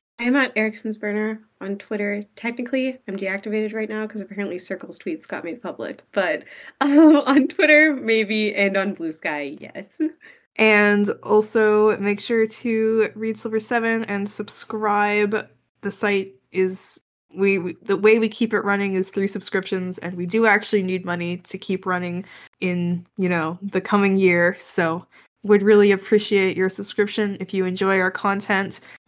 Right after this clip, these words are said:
Speaker 2: Right now, almost all of our content is still free for everyone to enjoy, so we just kind of appreciate the subscriptions as a little, uh, donation, and you get, like, a small reward for it. But, uh,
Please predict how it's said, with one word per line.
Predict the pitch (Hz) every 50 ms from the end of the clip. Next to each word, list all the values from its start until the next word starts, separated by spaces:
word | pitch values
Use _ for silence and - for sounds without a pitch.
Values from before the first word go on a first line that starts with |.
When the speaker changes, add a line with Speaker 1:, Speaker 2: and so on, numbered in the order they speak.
| _ -
Speaker 2:
Right | 196 202 -
now, | 185 185 180 185 185 185 190 190 190 - - _ -
almost | 202 196 190 202 202 -
all | 196 196
of | 196 190
our | 196 190
content | 190 - - 202 190 190 - 185 180 196
is | 190 190 -
still | - 196 180 180
free | - - 190 180 190
for | 190 208 185
everyone | 175 175 180 185 185 185
to | 185 - 208
enjoy, | 190 185 185 190 185 180 175 180 190 196
so | - - 165 170 170 175 175 - - - - - _
we | - 202 190 180
just | 175 - 196 190 -
kind | - 202 190 190
of | 190
appreciate | 185 - - - 214 214 - 208 196 196 190 185 190 -
the | - -
subscriptions | - 202 - - - 220 - - - 214 202 202 190 208
as | 185 185 185
a | 185
little, | 180 185 190 185 185 185 180 175 - - -
uh, | 175 170 170 165 175 196 190
donation, | 185 196 190 196 196 202 202 196 - 220 202 202 202 208 -
and | 196 175 180
you | 180 180
get, | 185 180 165
like, | 165 170 175 -
a | 180
small | 180 - - - - 214 202 202 196 202 196 196 202 202 - - - - - _ _ _ -
reward | 214 214 202 202 202 208 208 214
for | 214 - 226 220 220 220
it. | 226 233 247 233 - - - - - -
But, | - 196 185 180 180 - - - - -
uh, | - 180 175 170 170 170 170 175 180 185